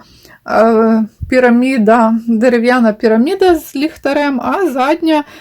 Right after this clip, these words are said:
це якраз був оцей, е, семикімнатний будиночок на півтора поверху, е, з вежею на даху, так, і з, е, з дерев'яною рамою з ліхтарем.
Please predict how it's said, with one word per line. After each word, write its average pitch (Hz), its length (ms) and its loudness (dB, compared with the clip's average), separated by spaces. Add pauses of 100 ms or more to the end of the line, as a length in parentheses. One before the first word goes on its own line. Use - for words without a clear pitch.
(140)
це 277 200 -4
якраз 254 480 -2
був 240 240 -2
оцей, 226 560 0
е, 214 540 -2
семикімнатний 233 1000 0
будиночок 302 800 -4
на 233 120 2
півтора 220 480 -2
поверху, 320 800 0 (640)
е, 214 260 2
з 208 100 -4
вежею 233 560 0
на 208 160 0
даху, 311 480 0
так, 294 420 -4
і 269 400 -4
з, - 220 -10
е, 220 440 0 (220)
з - 180 -8
дерев'яною 226 680 2
рамою 247 440 -2
з 233 100 -14
ліхтарем. 233 640 -4